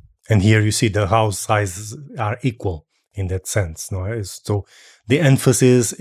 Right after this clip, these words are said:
is on the space being divided equally, whatever that means in, in mathematical or astronomical terms. And then the, the differences will be on, on the cusps, you know, the, the, the difference. You will only n-, notice different house systems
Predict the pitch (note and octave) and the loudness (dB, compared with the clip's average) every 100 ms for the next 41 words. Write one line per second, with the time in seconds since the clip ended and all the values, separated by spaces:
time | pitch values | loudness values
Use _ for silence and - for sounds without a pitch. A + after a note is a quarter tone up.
0 | A#2 A2 G#2 - A2+ G#2+ G#2 G#2 - _ | 0 0 -2 -4 0 0 0 -2 -6 _
1 | _ _ _ G#2+ G2+ - A#2+ A2+ - A#2 | _ _ _ -2 -2 0 0 0 -2 0
2 | A2+ G#2+ G#2+ G#2 G2 G2+ - C#3+ - E3 | 0 0 0 0 -2 -4 -4 -4 2 2
3 | E3 G#3 D#3 G2 G#2+ A2+ A2+ G#2+ F#2+ G2 | 4 0 -2 0 2 2 0 -2 -2 -4
4 | - G#2+ G2+ G2 F2 A2+ A#2+ G#2 G2+ G#2 | 0 0 2 0 -2 -2 0 -2 0 -2
5 | - G#2 G2 G#2 G#2 G2 F#2+ F#2+ - G2+ | 0 -2 -2 -4 -4 -2 -2 -4 -6 -6
6 | F2+ F#2 G2 F2+ C3+ C#3 C#3+ - _ - | -4 -6 -8 -2 2 2 0 -4 _ -20
7 | _ - A2 G#2+ G#2+ G#2+ _ _ _ _ | _ -2 0 2 0 -2 _ _ _ _
8 | _ A2 G#2+ - A2+ A2+ - G2+ - G2+ | _ -4 -4 -4 -2 -2 0 -2 0 -2
9 | G2+ G2+ F2 G2+ G2 A#2 G2 G2 A2+ G2 | -2 -2 -2 -4 -4 -4 -4 -4 -4 -6
10 | F2+ G2+ - - - - F#2 G2 G2+ F#2+ | -4 -4 -6 -8 -10 -8 -8 -10 -10 -12
11 | A#2 A2+ B2 A2+ G#2+ G#2+ A2 G#2 F#2+ D#3 | -12 -12 -12 -12 -4 -2 -2 0 -2 2
12 | B2 A#2+ B2 C3 C3 B2 C3 C3+ A#2+ A2+ | 4 6 8 8 6 4 2 2 2 -2
13 | - C3 C3 B2 A2+ C3+ C3 - A2 A2+ | -2 -2 0 0 0 2 2 -2 -4 -4
14 | G#2 | -6